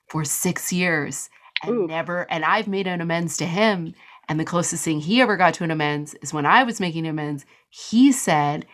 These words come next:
Speaker 1: and I quote, "We probably stayed in this past its expiration date."
Speaker 2: Ooh.
Speaker 1: And that was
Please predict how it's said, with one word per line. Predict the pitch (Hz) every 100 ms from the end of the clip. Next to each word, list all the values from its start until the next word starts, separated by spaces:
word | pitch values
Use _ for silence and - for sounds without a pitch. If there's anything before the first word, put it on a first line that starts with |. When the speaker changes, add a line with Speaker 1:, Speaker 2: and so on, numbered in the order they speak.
| - -
Speaker 1:
and | 175 190 185
I | 170
quote, | 156 - 196 180 151 - - - - -
"We | 180 160
probably | - 208 220 202 175 170 160
stayed | 143 - - 180 170
in | 165 151
this | 151 143 -
past | - 156 156 - 160
its | 143
expiration | 147 160 - - 151 156 156 - 147 143
date." | 143 - - - - _ _ _ - - - - 202
Speaker 2:
Ooh. | 262 320 302 214
Speaker 1:
And | 175 185 -
that | 180 175 -
was | 170 139